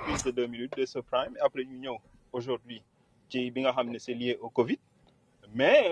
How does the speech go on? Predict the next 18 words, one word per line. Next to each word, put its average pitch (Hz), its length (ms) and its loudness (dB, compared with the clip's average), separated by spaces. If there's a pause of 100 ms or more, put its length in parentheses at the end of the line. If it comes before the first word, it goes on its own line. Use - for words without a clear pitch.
euh, - 100 -4
covid 196 240 6 (100)
bi, 330 120 -4
pour 165 200 -10
man, 220 140 -8 (100)
les 175 300 -4
États, 185 320 0
ils 170 140 -8
ont 160 80 -8
même 269 160 -12 (180)
anticipé. 202 640 -4 (340)
Parce - 160 -6
que 180 280 4
crise 233 340 0
de 196 80 -6
deux 196 220 6
mille 180 180 -6
huit 151 120 -2